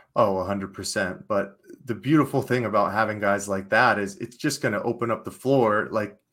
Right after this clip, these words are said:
like you could see here with, with Ben Simmons driving, Kevon Looney has to kinda step up 'cause they play him out of position and it's just a weird matchup. But he sees that Jonathan Kuminga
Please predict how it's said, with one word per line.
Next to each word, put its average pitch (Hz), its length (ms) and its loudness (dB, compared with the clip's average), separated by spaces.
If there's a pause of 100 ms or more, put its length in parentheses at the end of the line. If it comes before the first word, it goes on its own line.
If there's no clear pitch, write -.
(160)
like 147 240 6
you 139 80 -6
could - 140 -2
see 131 260 -2
here 110 360 4
with, 113 300 -6
with 131 300 -2
Ben 175 200 4
Simmons 147 460 0
driving, 104 760 4 (160)
Kevon 156 360 6
Looney 123 520 0
has 120 280 -2
to 117 100 -6
kinda 117 220 -2
step - 320 -4
up 117 240 0
'cause 107 300 -8 (380)
they 135 100 0
play 135 220 0
him 120 160 -2
out 113 120 0
of 107 80 -6
position 113 540 -6
and 104 100 -8
it's 101 100 -10
just - 200 -8
a 107 40 -4
weird 107 300 -2
matchup. 104 640 -4
But 110 240 2
he 120 160 -6
sees 156 280 -4
that 110 160 2
Jonathan 120 500 -2
Kuminga 110 640 -2